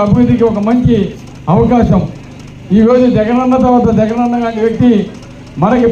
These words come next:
పార్లమెంట్ సభ్యుడిగా మనం ఎన్నుకుంటే మన కావలి నియోజకవర్గాన్ని తప్పకుండా బాగా అభివృద్ధి చేసుకునే దానికి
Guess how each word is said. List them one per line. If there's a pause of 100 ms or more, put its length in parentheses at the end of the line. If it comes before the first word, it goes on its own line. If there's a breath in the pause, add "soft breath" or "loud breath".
పార్లమెంట్
సభ్యుడిగా
మనం
ఎన్నుకుంటే (760)
మన (200)
కావలి
నియోజకవర్గాన్ని (600)
తప్పకుండా (140)
బాగా
అభివృద్ధి
చేసుకునే
దానికి